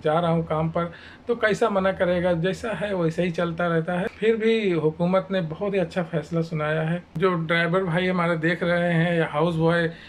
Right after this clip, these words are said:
हमारे वीडियो को देख रहे हैं, तो आप लोग दिल से बताइएगा कि आप लोग कितना, अ, फॉलो करेंगे इस नियम को और कितना जो है अपने कपिल को बोल सकते हैं कि हम काम नहीं करेंगे।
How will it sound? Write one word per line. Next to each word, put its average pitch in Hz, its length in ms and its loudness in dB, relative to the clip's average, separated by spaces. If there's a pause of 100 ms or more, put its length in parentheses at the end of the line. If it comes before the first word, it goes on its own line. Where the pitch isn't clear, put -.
(160)
हमारे 170 240 2
वीडियो 170 300 2
को 165 120 2
देख 165 240 2
रहे 170 120 -2
हैं, 170 360 -2
तो 175 80 -4
आप 180 300 -2
लोग 170 300 -2
दिल 185 180 -2
से 185 80 -2
बताइएगा 165 580 2
कि 185 200 -4
आप 165 260 0
लोग 175 220 -2
कितना, 175 340 -6 (440)
अ, 165 160 0
फॉलो 180 360 0
करेंगे 180 500 2
इस 165 180 -2
नियम 175 280 2
को 180 200 0
और 156 360 -2
कितना 175 280 -2
जो 170 140 -2
है 170 140 2
अपने 160 200 -2
कपिल 165 300 -2
को 165 80 -2
बोल 165 240 0
सकते 170 260 -4
हैं 165 80 -2
कि 165 60 2
हम 165 140 2
काम 156 240 -4
नहीं 160 240 2
करेंगे। 165 440 2